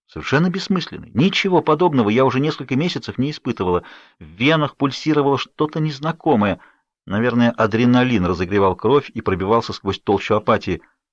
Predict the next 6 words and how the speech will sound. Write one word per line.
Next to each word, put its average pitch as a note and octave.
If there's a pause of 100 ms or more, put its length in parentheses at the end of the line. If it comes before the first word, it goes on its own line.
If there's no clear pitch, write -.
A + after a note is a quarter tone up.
(520)
Странно, A#2
откуда G#2+
адреналин, G#2
если A#2
страха B2
нет? A#2